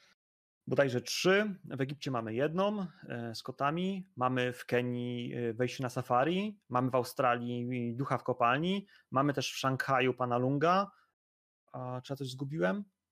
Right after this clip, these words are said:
I w Nowym Jorku generalnie jest podpisywany taki pomysł, żeby gdybyście chcieli wpaść do rezydencji pana Carlyle'a i okraść ją, to możecie zrobić sobie sesję na ten temat. Tylko to nie jest tak naprawdę napisane, e, wiecie, e, wiesz,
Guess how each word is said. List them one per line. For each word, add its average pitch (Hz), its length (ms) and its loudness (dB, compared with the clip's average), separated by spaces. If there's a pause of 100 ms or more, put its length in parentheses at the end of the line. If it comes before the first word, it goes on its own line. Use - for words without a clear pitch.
(220)
I 165 40 2
w 143 40 6
Nowym 175 240 6
Jorku 226 320 4
generalnie 170 440 4
jest 165 160 -2
podpisywany 147 600 -4
taki 139 240 -4
pomysł, 143 340 -2
żeby 131 200 -2 (240)
gdybyście 190 440 -2
chcieli 170 340 -2
wpaść - 420 -4
do 156 100 2
rezydencji 135 460 -2
pana 143 200 -2
Carlyle'a 131 480 2
i 139 180 4
okraść 127 500 0
ją, 175 320 2
to 139 80 0
możecie 147 240 0
zrobić 143 260 -2
sobie 139 180 0
sesję 131 280 -2
na 123 60 -4
ten 123 160 -6
temat. 113 260 -2 (160)
Tylko 165 160 -8
to 190 100 2
nie 196 100 4
jest 190 140 2
tak 160 120 -2
naprawdę 156 280 2
napisane, 143 440 -2 (340)
e, 131 380 0
wiecie, 123 260 -4
e, 131 560 -6
wiesz, 123 280 -6